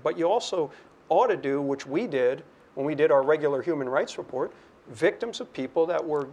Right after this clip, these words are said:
getting abused by the militia throughout the country the whole time that Taylor was there in power as president, as elected president.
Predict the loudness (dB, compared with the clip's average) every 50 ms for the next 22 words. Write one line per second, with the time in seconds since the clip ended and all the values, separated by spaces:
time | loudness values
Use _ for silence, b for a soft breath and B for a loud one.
0 | -8 -2 0 0 2 2 0 -2 -4 -6 -6 -6 -4 -4 -4 -6 -8 -10 -4 -2
1 | 0 0 0 0 -2 -2 -2 -2 0 -2 -2 -4 -4 -6 -8 -8 B B B B
2 | -12 -6 -2 0 2 2 2 2 0 0 -4 -8 -6 -8 -10 -10 -10 -10 -10 -10
3 | -10 B B B B B -2 0 2 4 4 2 2 -2 -6 -6 -4 -4 -6 -8
4 | -6 -2 0 0 2 2 0 0 -2 -6 -6 -4 -2 -2 -2 -2 -2 -6 -8 -10
5 | -10 -6 -2 0 2 2 2 0 0 -2 B B B B B -4 -4 -4 -2 -2
6 | -2 -2 -2 -4 -6 -10 -12 -16 -18 -20 -14 -10 -8 -6 -4 -2 0 0 0 0
7 | 0 -4 -8 -6 -4 -4 -4 -4 -4 -6 -8 -10